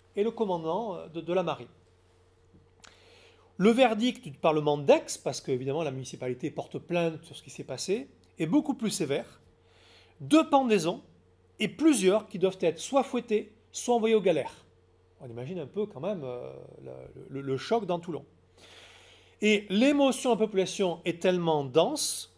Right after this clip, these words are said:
que finalement, on va éviter l'application des peines par une pétition. Et le Parlement d'Aix et la municipalité cèdent. La foule a gagné.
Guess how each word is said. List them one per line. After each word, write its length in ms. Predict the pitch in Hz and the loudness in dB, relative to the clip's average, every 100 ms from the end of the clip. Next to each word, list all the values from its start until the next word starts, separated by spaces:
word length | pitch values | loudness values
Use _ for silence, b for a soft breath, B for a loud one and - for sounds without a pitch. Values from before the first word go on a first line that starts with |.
| - | 2
que 200 | 185 180 | 2 2
finalement, 640 | - 185 170 151 139 220 - b b b | -4 -2 -2 0 -2 -2 -10 b b b
on 80 | 165 | 2
va 260 | 160 165 170 | 6 6 6
éviter 680 | 294 277 233 233 185 185 - _ _ _ | 2 2 2 2 2 2 -4 _ _ _
l'application 600 | 165 220 220 226 196 - | 2 4 4 -2 -2 -2
des 80 | 151 | -6
peines 320 | 135 135 160 185 _ | -4 -4 -4 -10 _
par 240 | 180 170 - | -4 -4 -6
une 160 | 196 170 | -8 -8
pétition. 480 | 170 - - - - _ _ _ _ _ _ _ | -10 -12 -14 -18 -20 _ _ _ _ _ _ _
Et 160 | 202 202 | -2 -2
le 160 | 180 160 | -2 -2
Parlement 320 | 160 151 143 | -2 -2 -4
d'Aix 220 | 131 143 - - | -4 -4 -6 -10
et 80 | 196 | -4
la 60 | 160 | -2
municipalité 720 | 147 135 - 127 120 - 139 - _ _ | -4 -8 -10 -10 -10 -10 -12 -14 _ _
cèdent. 460 | - - 143 107 - - _ _ _ _ | -10 -6 -6 -8 -14 -20 _ _ _ _
La 140 | 147 | -6
foule 340 | 135 - 151 151 - | -6 -6 -8 -8 -8
a 100 | 151 | -8
gagné. 300 | 139 127 123 | -8 -12 -16